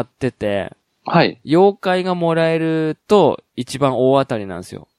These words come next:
Speaker 1: せ-、
Speaker 2: はい、はい、はい。
Speaker 1: バンバラヤーっていう、なんか可愛いキャラクターがいるんですけど、
Speaker 2: うん、うん。
Speaker 1: そいつもらえれば成功なんですけど、なんか、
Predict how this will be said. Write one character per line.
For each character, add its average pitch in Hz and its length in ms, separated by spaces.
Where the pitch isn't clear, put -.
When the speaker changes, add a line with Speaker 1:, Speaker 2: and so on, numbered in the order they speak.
Speaker 1:
せ-、 - 200
Speaker 2:
は 160 80
い、 - 100
は 101 100
い、 - 40
は 92 140
い。 87 120
Speaker 1:
バ 147 140
ン 170 100
バ 180 100
ラ 170 100
ヤ 107 240
ー - 20
っ - 40
て 110 160
い 101 80
う、 107 320
な 107 120
ん - 20
か - 140
可 131 220
愛 143 180
い 131 40
キ - 140
ャ 101 40
ラ 101 120
ク - 120
タ 107 180
ー - 40
が 107 100
い 104 60
る 113 100
ん - 20
で 104 60
す - 80
け 90 120
ど、 90 300
Speaker 2:
う 156 60
ん、 117 200
う 101 120
ん。 90 120
Speaker 1:
そ 190 260
い 190 80
つ - 160
も 180 180
ら 175 160
え 180 60
れ 190 120
ば 131 260
成 120 240
功 120 240
な 123 140
ん - 20
で 110 60
す - 100
け 95 100
ど、 101 240
な 113 140
ん 107 40
か、 98 220